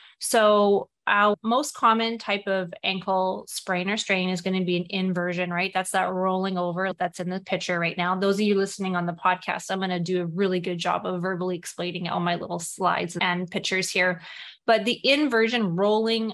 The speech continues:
from the outside, having the ankle turn inward, is the most common. It's just structurally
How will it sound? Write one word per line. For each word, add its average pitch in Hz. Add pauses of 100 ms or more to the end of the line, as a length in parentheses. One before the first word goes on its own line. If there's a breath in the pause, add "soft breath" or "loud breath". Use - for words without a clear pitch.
from 196
the 190
outside, 196
having 196
the 185
ankle 185
turn 180
inward, 247
is 190
the 190
most 175
common. 254
It's -
just -
structurally 208